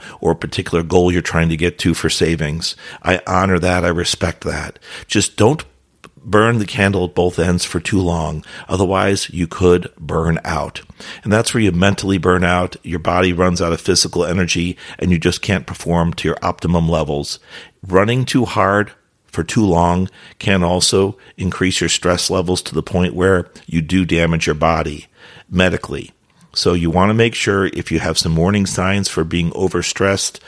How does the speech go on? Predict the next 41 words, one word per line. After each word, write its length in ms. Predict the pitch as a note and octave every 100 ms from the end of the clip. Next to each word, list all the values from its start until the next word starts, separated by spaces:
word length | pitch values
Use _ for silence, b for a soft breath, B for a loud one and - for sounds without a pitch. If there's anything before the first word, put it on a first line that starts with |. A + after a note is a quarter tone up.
| B B B E2+
uh, 240 | E2 E2
overworked, 720 | G2+ F#2 F2 D#2 F2 F#2 -
that 160 | - F2+
you 140 | F2
do 180 | D#2 F#2
find 340 | F#2+ F2 F2+ E2+
some 200 | F2 E2+
downtime, 720 | E2+ E2+ E2+ E2 D2+ D#2 D#2+ B B
even 260 | F#2+ G2 G2+
if 160 | G2
you 80 | F2+
have 220 | F#2 F#2
to 100 | -
take 260 | E2 F2+ F2
some 160 | - E2+
time 280 | - E2+
off 200 | F2 F2
from 140 | - D#2+
certain 340 | - F2 E2+
jobs, 540 | E2 D#2+ D#2+ D#2 - -
right? 260 | E2 E2 E2 B B
The 80 | -
ones 220 | F2+ F2+
that 80 | -
are 60 | E2+
more 180 | F2 D#2+
stressful 480 | - F2 - D#2+
than 160 | D#2 D#2+
others. 460 | D#2+ D2+ D2+ D#2 - B B
I 120 | - F2
would 200 | F#2 E2+
recommend 520 | F2 - F2 E2+ E2
that. 260 | D#2 E2
But 140 | F2 E2
again, 340 | E2 E2+ E2
that's 240 | E2 F2+ -
a 60 |
personal 400 | - F#2 - F#2
decision 480 | F2 F2 F2 E2 E2
between 400 | D#2+ - E2+ E2
you, 320 | F2 F2+ F2+